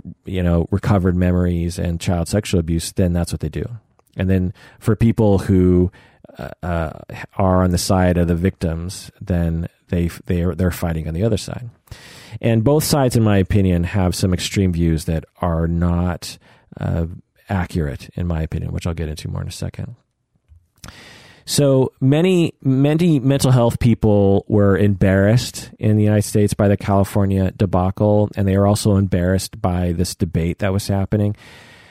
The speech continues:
So they decided to create a bunch of task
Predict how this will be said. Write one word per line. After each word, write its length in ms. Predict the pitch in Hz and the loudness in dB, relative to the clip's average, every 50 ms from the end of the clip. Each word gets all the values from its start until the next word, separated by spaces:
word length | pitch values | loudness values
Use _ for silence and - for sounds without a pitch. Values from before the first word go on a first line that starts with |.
| _ _ | _ _
So 480 | - - - 131 123 120 120 117 - - _ _ _ _ - | -6 -2 0 2 2 4 2 2 0 -2 _ _ _ _ 0
they 100 | 127 127 | 0 2
decided 480 | 127 123 - 143 139 147 156 156 139 123 | 2 2 2 2 2 2 4 2 2 2
to 40 | |
create 500 | - - - 131 120 117 117 113 110 - - | 0 0 0 2 2 4 4 4 2 2 0
a 80 | 117 | 0
bunch 240 | 98 110 104 104 - | 0 2 0 0 -2
of 80 | - - | -4 -4
task 480 | - - 117 107 107 104 - - - | -4 -2 0 2 2 0 -2 -4 -10